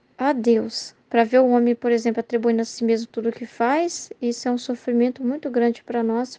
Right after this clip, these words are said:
porque, porque quando você conhece a Deus, você sabe, "Nossa, é Ele que faz tudo." É,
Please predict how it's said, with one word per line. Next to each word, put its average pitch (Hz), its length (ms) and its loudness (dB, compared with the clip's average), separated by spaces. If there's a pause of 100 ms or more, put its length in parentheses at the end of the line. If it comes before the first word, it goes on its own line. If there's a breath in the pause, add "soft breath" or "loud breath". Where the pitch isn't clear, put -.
porque, 240 420 -4 (520 soft breath)
porque - 200 -6
quando 254 260 -4
você 254 220 -4
conhece 240 300 -2
a 233 40 -2
Deus, 233 200 0
você 240 200 -6
sabe, 240 360 -4
"Nossa, 247 320 -2
é 233 60 4
Ele 247 180 2
que 285 100 -12
faz 269 360 -6
tudo." 247 560 -4 (540 soft breath)
É, 220 60 0